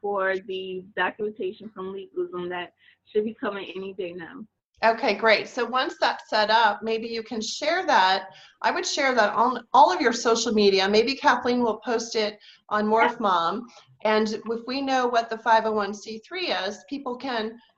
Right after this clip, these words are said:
Speaker 2: donate, um, not just items, but they can donate money. They can donate appreciated stock. So if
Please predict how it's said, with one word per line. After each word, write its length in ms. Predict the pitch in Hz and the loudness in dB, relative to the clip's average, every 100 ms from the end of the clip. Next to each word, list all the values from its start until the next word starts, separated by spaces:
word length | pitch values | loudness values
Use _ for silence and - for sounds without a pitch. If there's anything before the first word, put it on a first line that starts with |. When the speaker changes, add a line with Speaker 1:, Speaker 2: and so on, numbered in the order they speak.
| _ | _
Speaker 2:
donate, 640 | 247 226 208 190 180 - - | -6 -2 -2 -2 -6 -12 -10
um, 500 | 190 175 170 175 208 _ _ - - _ | -6 -4 -6 -10 -16 _ _ -20 -20 _
not 340 | - 226 220 220 | -6 0 0 0
just 240 | 220 - - | -6 -4 -2
items, 500 | 233 247 202 208 - | -2 0 -2 -4 -2
but 180 | 202 | -2
they 120 | 202 202 | -2 -4
can 140 | 208 | -4
donate 380 | 214 208 190 - | -2 -2 -4 -6
money. 520 | 220 247 226 202 208 | -4 -2 0 0 -2
They 100 | 196 | -4
can 200 | 196 214 | -6 -4
donate 380 | 214 220 208 196 | -2 -2 -2 -4
appreciated 720 | - - 269 269 247 214 190 - | -8 -10 -10 -8 -4 -4 -6 -10
stock. 560 | - 247 247 190 202 | -6 -2 2 2 -2
So 140 | - | -4
if 80 | 220 | -6